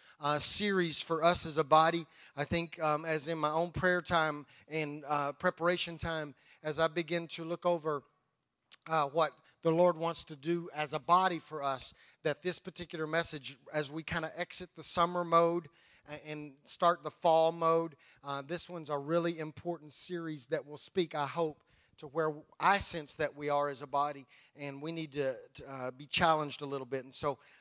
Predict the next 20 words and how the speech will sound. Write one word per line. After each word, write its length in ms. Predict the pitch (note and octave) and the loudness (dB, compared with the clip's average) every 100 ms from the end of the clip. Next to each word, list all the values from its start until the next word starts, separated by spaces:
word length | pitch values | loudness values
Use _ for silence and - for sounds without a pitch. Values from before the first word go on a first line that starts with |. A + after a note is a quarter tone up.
| - | -12
uh, 200 | C3 B2 | -10 -8
if 200 | D3 C#3+ | -10 -6
you're 240 | F3 E3 D#3 | -4 -2 -2
easily 440 | G3+ F3 F#3+ F3+ | -4 -2 0 2
offended 600 | E3 - F#3+ F#3 E3 C#3 - _ _ | 0 0 -4 -2 -2 -2 -6 _ _
when 180 | D#3 D#3 | -12 -12
people, 500 | - F#3 E3+ D#3+ D3+ C3+ | -8 -10 -4 -4 -4 -4
uh, 200 | C#3+ C3+ | -4 -4
stand 320 | - F3+ F3 | -4 -4 2
up 180 | E3 - | 2 2
and 100 | D3+ | -4
prophetically 680 | D#3 D3+ F#3+ F3+ F3 E3 D#3+ | 0 2 6 6 4 -4 -6
declare 380 | D3 - F3 D#3 | -6 0 0 0
some 200 | D#3 C#3+ | -6 -6
things, 240 | D#3 C#3+ | -8 -6
then 160 | D3 D3 | -8 -8
you're 120 | D#3+ | -6
gonna 180 | E3 D3+ | -6 -4
be 120 | D#3 | -4
uncomfortable. 640 | C#3+ - E3+ D3+ C3+ A2 | -6 -6 -6 -6 -14 -20